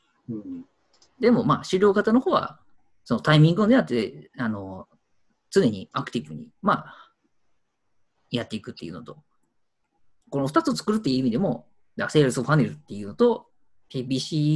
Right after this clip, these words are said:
Speaker 2: ーをき-、えー、まあ、軸にしたモデルと、
Speaker 1: うん。
Speaker 2: この二つを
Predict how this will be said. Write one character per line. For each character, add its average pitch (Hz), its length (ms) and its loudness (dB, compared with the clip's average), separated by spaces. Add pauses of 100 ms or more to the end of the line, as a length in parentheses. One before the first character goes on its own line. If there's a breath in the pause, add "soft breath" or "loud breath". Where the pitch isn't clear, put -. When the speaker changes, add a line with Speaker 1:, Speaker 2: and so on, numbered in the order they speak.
(100)
Speaker 2:
ー 202 60 4
を 156 140 2
き-、 160 360 -6
え 117 380 0
ー、 - 20 -4
ま 160 120 0
あ、 147 160 -6 (160 loud breath)
軸 147 200 -2
に 202 80 0
し - 20 -2
た 381 80 0
モ 113 160 -2
デ 101 120 -10
ル 92 80 -18
と、 - 240 -20 (680)
Speaker 1:
う 110 60 -10
ん。 - 20 -6
Speaker 2:
こ 135 60 -2
の 147 100 0
二 269 160 0
つ 285 120 0
を 101 320 0